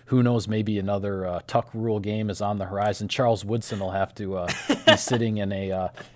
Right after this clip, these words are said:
Speaker 1: in a skybox there at Gillette Stadium just in case. Um, then in the N F C, the Cowboys defense, you mentioned it, going up against the Rams. This is a Cowboys defense that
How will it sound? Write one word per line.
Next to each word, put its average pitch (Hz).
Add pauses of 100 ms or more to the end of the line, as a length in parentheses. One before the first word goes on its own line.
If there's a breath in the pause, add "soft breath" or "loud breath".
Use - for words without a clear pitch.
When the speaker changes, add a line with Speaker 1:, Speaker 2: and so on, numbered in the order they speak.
Speaker 1:
in 110
a 98
skybox 104
there 101
at 90
Gillette 101
Stadium 101
just 92
in 87
case. 98 (520 loud breath)
Um, 120 (280 loud breath)
then 147
in 160
the 131
N 170
F 123
C, 98 (680 soft breath)
the 95
Cowboys 135
defense, 104
you 107
mentioned 104
it, 90
going 107
up 107
against 107
the 101
Rams. 107
This 95
is 139
a 139
Cowboys 135
defense 120
that 104